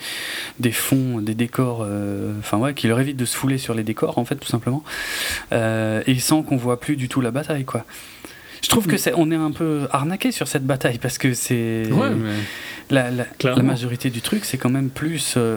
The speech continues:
Speaker 1: eux qui se battent sur leur bout de glacier, là, euh.
Speaker 2: Et, et c'est, c'est ce qu'avait vendu. Et pour le coup, parce que moi, je m'en fous au final, parce que je m'attendais à de la merde,
Speaker 1: Mm.
Speaker 2: euh, dans tous les cas, donc j'ai eu de la merde, tu vois, j'ai eu ce que j'attendais.
Speaker 1: Mm.
Speaker 2: Mais, mm,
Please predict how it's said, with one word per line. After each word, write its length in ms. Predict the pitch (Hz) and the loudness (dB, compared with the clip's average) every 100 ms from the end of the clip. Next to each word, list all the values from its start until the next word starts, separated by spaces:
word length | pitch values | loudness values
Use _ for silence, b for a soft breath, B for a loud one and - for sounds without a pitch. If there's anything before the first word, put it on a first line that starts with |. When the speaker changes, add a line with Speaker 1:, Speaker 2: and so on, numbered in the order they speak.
| 107 | 2
Speaker 1:
eux 240 | 156 156 | 2 2
qui 140 | 131 131 | -2 -4
se 80 | 123 | 2
battent 220 | 135 135 | 0 0
sur 240 | - 117 | -2 2
leur 180 | 117 110 | 2 0
bout 160 | 117 123 | -2 -2
de 80 | |
glacier, 520 | - 113 117 - 208 185 | 0 -2 0 0 0 0
là, 240 | 165 165 | 0 0
euh. 200 | 147 120 | 0 4
Speaker 2:
Et, 120 | 139 - | 2 4
et 140 | 180 143 | 0 0
c'est, 600 | - 147 135 127 131 139 | 0 0 0 -2 -2 0
c'est 160 | 151 | 0
ce 80 | - | 2
qu'avait 280 | 139 131 135 | 2 2 0
vendu. 260 | 131 135 - | 0 -2 -2
Et 100 | 127 | -4
pour 200 | - 139 | 0 0
le 100 | 131 | 0
coup, 260 | 127 254 196 - - - - - | 0 -4 -4 -10 -20 -20 -20 -8
parce 120 | - | 0
que 40 | |
moi, 160 | 143 156 | 2 2
je 100 | 135 | 0
m'en 120 | 135 | -2
fous 200 | 123 233 | -2 -2
au 60 | 160 | -2
final, 260 | - 143 | -2 -2
parce 100 | 135 | -2
que 100 | - | -2
je 80 | 120 | 0
m'attendais 360 | 127 123 139 135 | 0 0 0 2
à 60 | 127 | 0
de 60 | |
la 80 | 120 | 0
merde, 360 | 127 127 117 110 - | 0 -2 -4 -6 2
Speaker 1:
Mm. 60 | 131 123 B B - | 2 2 B B -10
Speaker 2:
euh, 380 | 113 110 107 110 | -6 -2 -2 -2
dans 180 | 113 113 | -2 -2
tous 140 | - | 0
les 100 | 127 | 0
cas, 160 | 123 123 | 0 -2
donc 160 | 110 | -2
j'ai 120 | 107 117 | 0 0
eu 80 | |
de 60 | 113 | 0
la 120 | 117 | 0
merde, 240 | 160 156 107 | 0 -2 -4
tu 80 | 110 | -2
vois, 120 | 110 | -2
j'ai 140 | 110 | 0
eu 100 | 104 | -2
ce 100 | 104 | -2
que 100 | - | -4
j'attendais. 400 | 110 104 135 156 151 | -2 -2 0 -2 0
Speaker 1:
Mm. 60 | 127 B B B 127 | -2 B B B -2
Speaker 2:
Mais, 760 | 123 117 113 110 107 110 107 | 0 0 0 -2 -2 -2 -2
mm, 320 | 104 101 101 | -2 -4 -6